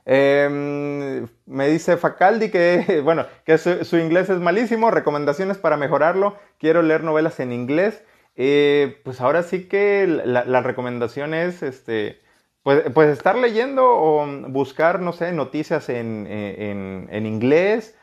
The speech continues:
no sé, mira, bueno, una, una re-, recomendación, si te gusta la música, eh, en inglés,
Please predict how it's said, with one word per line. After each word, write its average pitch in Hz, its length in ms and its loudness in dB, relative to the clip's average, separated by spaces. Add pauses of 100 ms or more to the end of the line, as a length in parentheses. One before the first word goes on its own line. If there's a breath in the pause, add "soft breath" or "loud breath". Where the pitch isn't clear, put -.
(180 soft breath)
no 139 100 -6
sé, 165 140 -10
mira, 208 140 0
bueno, 220 200 0 (220)
una, 320 220 -2
una 302 280 0
re-, 240 200 0
recomendación, 139 680 -4
si 165 160 -2
te 156 140 0
gusta 214 480 0
la 165 140 2
música, 160 800 -4
eh, 110 380 -4
en 120 140 -4
inglés, 165 520 -2